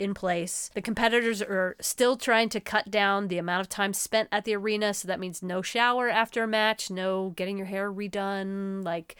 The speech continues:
you just finish your match and you leave the arena A S A P. We don't get any of the usual shots that we get after a wrestling match. And there's still gonna be no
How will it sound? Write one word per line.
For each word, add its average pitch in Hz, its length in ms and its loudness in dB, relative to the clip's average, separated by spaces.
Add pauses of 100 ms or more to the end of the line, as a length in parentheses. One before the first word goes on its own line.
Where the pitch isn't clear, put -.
(240)
you 202 120 -2
just 185 380 -2 (100)
finish 226 540 0
your 208 140 0
match 196 500 0
and 190 140 -4
you 185 240 -2
leave 208 500 0
the 190 140 0
arena 175 440 -4
A 190 200 -2
S 190 180 -4
A 202 80 -4
P. 180 420 -8
We 214 120 -4
don't 196 160 0
get 185 180 -2
any 220 220 4
of 185 80 0
the 185 80 -2
usual 196 400 -2
shots - 400 0
that - 100 -6
we 180 80 -10
get 175 300 -6
after 180 560 -2 (320)
a 185 80 -4
wrestling 185 360 -4
match. 185 440 -2
And 226 160 4
there's 220 160 4
still 240 300 4
gonna 233 200 4
be 240 160 2
no 233 460 4